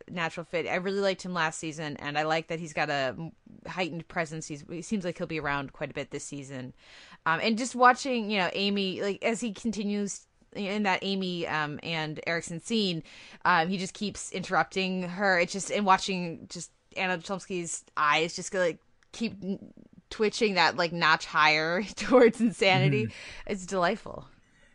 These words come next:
Speaker 2: Yeah, he, he has kind of the same unpleasant intensity as, as the Tom Hollander character from The Thick of It, uh, the Fucker,
Speaker 1: Mm-hmm.
Speaker 2: in case anyone forgot who I'm talking about. I think he's only in one episode, but you don't really forget the Fucker.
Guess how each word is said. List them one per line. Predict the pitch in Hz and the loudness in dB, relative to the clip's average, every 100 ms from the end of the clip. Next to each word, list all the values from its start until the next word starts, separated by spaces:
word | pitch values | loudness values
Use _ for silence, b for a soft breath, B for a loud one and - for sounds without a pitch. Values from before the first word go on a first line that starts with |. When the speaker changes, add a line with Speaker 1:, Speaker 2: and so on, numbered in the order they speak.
| b | b
Speaker 2:
Yeah, | - 143 139 | 2 4 6
he, | 151 170 | 8 6
he | 143 | 8
has | 170 196 | 8 8
kind | - 175 180 | 6 2 4
of | 170 | 2
the | 160 | 0
same | - 139 135 135 - | 0 4 4 4 2
unpleasant | 127 127 - 123 123 120 | 0 0 2 2 0 -4
intensity | 117 113 117 113 113 113 107 | -4 -4 -4 -4 -4 -2 -2
as, | - 107 104 104 - - | -4 -4 -4 -6 -12 -10
as | 113 107 | -8 -8
the | 110 | -10
Tom | - 113 110 | -6 -4 -4
Hollander | 107 107 104 95 | -4 -4 -4 -6
character | - 101 107 - 87 | -6 -4 -4 -4 -6
from | - 104 98 98 | -6 -6 -6 -8
The | 104 | -10
Thick | - 110 | -4 -4
of | 107 | -2
It, | 98 - - | -6 -6 -8
uh, | 82 - | -10 -6
the | 107 | -10
Fucker, | - 98 - 131 143 _ b b | -6 -8 -4 -6 -6 _ b b
Speaker 1:
Mm-hmm. | 196 185 | -4 -4
Speaker 2:
in | |
case | 156 113 - | -4 -6 -4
anyone | 113 107 107 110 - | -4 -4 -4 -6 -8
forgot | 113 107 110 | -4 -4 -2
who | 117 | -4
I'm | 110 | -4
talking | 120 123 135 | -4 -4 -6
about. | 131 143 147 - | -2 0 0 -6
I | _ _ - | _ _ 0
think | 196 | 2
he's | 208 | 4
only | 180 165 | 4 4
in | 135 | 4
one | 131 | 2
episode, | 127 123 123 107 | 0 0 -2 -2
but | 117 | -2
you | |
don't | 131 127 | -2 -2
really | 127 117 | -4 -6
forget | - 101 107 - | -8 -8 -8 -10
the | 90 | -16
Fucker. | - - - | -16 -14 -16